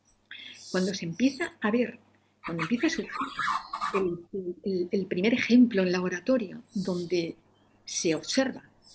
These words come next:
como yo decía al principio, que hay conducta nueva, ¡Guau! Haces así. O sea, fue una, fue una explosión de, de alegría, ¿no? Como Sidman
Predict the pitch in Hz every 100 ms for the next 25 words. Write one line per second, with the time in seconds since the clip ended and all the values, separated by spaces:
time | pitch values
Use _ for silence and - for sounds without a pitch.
0 | - - - _ - - 165 175 202 202
1 | 190 180 175 - 220 - 147 - - 185
2 | 185 220 - - 180 165 302 - 180 208
3 | 277 - - _ - 170 233 262 165 -
4 | _ 202 - - - - 247 - - -
5 | - - - 190 - 190 - - 185 214
6 | 226 - 175 - - 226 262 165 165 160
7 | 156 156 165 262 - - 208 - 165 -
8 | - - - - 185 - 196 214